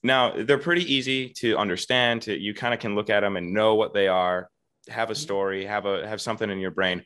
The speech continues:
Speaker 1: What we're curious about is what are some of the metrics beyond those two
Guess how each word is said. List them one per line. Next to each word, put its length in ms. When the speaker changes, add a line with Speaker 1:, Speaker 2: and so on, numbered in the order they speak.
Speaker 1:
What 400
we're 140
curious 400
about 180
is 100
what 260
are 100
some 160
of 60
the 60
metrics 380
beyond 600
those 360
two 380